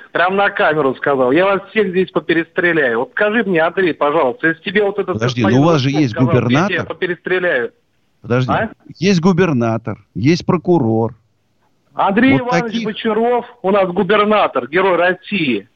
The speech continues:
Speaker 1: Он знает мой канал, да, но вот по этой ситуации он до сих пор никак не может отреагировать, Андрей. Вот я
Speaker 2: Он
Speaker 1: на
Speaker 2: же
Speaker 1: всю Россию
Speaker 2: герой
Speaker 1: заявляю.
Speaker 2: России не может отреагировать.
Speaker 1: Не может отреагировать.
Speaker 2: Мгм.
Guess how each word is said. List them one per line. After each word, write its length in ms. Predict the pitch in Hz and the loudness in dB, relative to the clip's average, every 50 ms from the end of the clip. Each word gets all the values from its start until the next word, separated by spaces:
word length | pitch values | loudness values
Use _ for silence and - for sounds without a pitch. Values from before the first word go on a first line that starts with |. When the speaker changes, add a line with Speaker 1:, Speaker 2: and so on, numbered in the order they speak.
| _ _ _ _ _ _ | _ _ _ _ _ _
Speaker 1:
Он 280 | - 175 214 220 208 185 180 | -2 0 0 0 -2 -4 -4
знает 400 | 190 233 240 208 185 170 175 175 | -2 0 2 2 2 0 -2 -2
мой 180 | 180 180 175 | -2 -2 0
канал, 480 | - 196 196 196 220 240 240 233 208 147 | 0 0 0 2 2 2 2 2 0 0
да, 280 | 156 175 190 185 185 - - | 0 2 2 0 -2 -4 -2
но 100 | 165 190 | 0 2
вот 160 | 202 190 - | 2 2 2
по 60 | 214 | 2
этой 360 | 214 220 220 214 214 208 180 - | 4 4 2 2 2 -2 -2 0
ситуации 840 | - 208 196 - 220 226 233 240 247 240 233 - - - 170 135 120 104 | -2 -2 0 2 2 4 4 4 2 2 0 -2 -2 0 0 0 2 2
он 220 | 117 170 190 190 | 0 0 0 2
до 140 | 185 214 180 | 0 -2 -2
сих 280 | - 226 220 - - | 0 -2 -2 -2 -2
пор 220 | - 240 233 220 202 | 0 0 0 0 0
никак 380 | 208 208 - 214 208 202 - | -2 -2 0 0 -2 -2 -2
не 80 | - 196 | -4 -2
может 320 | 190 190 190 185 185 185 196 | 0 0 0 0 0 -2 -2
отреагировать, 800 | 185 - 202 190 196 202 208 185 190 190 165 139 127 113 104 | -2 0 0 2 2 2 0 -2 -2 -2 0 0 -2 0 -2
Андрей. 400 | 135 139 135 143 139 123 104 - _ _ _ _ _ - - | -2 -2 -2 -2 -4 -4 -4 -8 _ _ _ _ _ -10 -4
Вот 140 | - 165 190 | -2 0 2
я 60 | 196 | 2
Speaker 2:
Он 40 | - | 2
Speaker 1:
на 120 | 220 220 | 2 2
Speaker 2:
же 80 | 220 202 | 0 0
Speaker 1:
всю 120 | - 233 | 0 2
Россию 280 | 220 220 226 180 165 165 | 2 2 4 4 4 4
Speaker 2:
герой 140 | 170 185 180 | 4 4 2
Speaker 1:
заявляю. 220 | 175 180 175 160 | 2 2 0 0
Speaker 2:
России 220 | 156 165 202 196 180 | 0 0 0 0 0
не 100 | 175 170 | 0 2
может 260 | 175 170 160 - 170 | 2 0 0 0 -2
отреагировать. 720 | 156 - 160 165 160 160 156 180 180 160 117 87 67 - - _ _ _ _ _ _ _ _ _ - | -4 -2 -2 -2 -2 0 0 0 0 0 0 -2 -4 -6 -12 _ _ _ _ _ _ _ _ _ -4
Speaker 1:
Не 260 | 139 165 196 233 254 | 0 2 2 2 2
может 460 | 254 262 269 262 247 220 208 208 - | 2 2 2 2 0 0 0 0 0
отреагировать. 960 | 202 202 208 214 208 220 220 220 220 220 202 190 226 247 254 247 226 180 156 98 | 2 2 2 2 2 0 0 2 2 0 0 0 0 0 2 2 2 0 0 -2
Speaker 2:
Мгм. 120 | 90 | -4